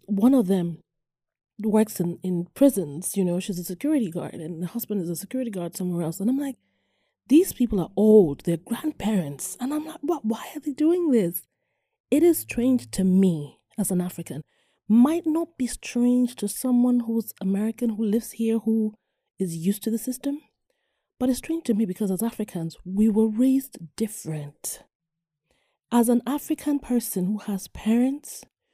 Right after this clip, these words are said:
you can never allow your parents to work at the age of sixty, seventy. We were raised to take care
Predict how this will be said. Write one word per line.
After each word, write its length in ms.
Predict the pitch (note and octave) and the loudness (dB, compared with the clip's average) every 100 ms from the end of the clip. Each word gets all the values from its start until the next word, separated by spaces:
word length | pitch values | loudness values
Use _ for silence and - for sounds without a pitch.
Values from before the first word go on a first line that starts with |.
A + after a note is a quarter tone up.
| _ _ _ | _ _ _
you 160 | - A#3 | -4 -4
can 480 | - A#3+ A#3+ B3+ C4 | 0 4 6 6 4
never 600 | D4 B3 F#3+ D#3+ - - _ - | 2 -4 -6 -8 -12 -20 _ -6
allow 380 | G#3+ F#3+ G3 A3+ | -2 0 0 0
your 180 | F#3+ F3+ | -2 -6
parents 440 | - G#3 F#3 - | -4 -4 -4 -6
to 240 | - E3+ - _ _ _ _ - | -8 -8 -10 _ _ _ _ -10
work 640 | E3+ F3 G#3 F3+ - - - | -4 0 0 0 -10 -18 -14
at 120 | D#3+ | -8
the 120 | F3 | -8
age 120 | D3+ | -8
of 80 | D#3 | -10
sixty, 680 | - F#3 - - F#3 - _ - | -10 -12 -12 -12 -14 -14 _ -16
seventy. 800 | - - E3 C#3+ - - - - | -10 -8 -8 -10 -14 -20 -16 -2
We 120 | G#3+ | 0
were 160 | G3 F#3 | 2 2
raised 600 | F#3+ A#3+ B3 B3+ - - | 2 2 2 0 -8 -12
to 240 | F3+ F3 - _ _ - | -8 -8 -10 _ _ -6
take 340 | C4 A#3+ - | -4 -4 -8
care 560 | - - A3+ E3+ C#3+ | -8 -2 -2 -2 -6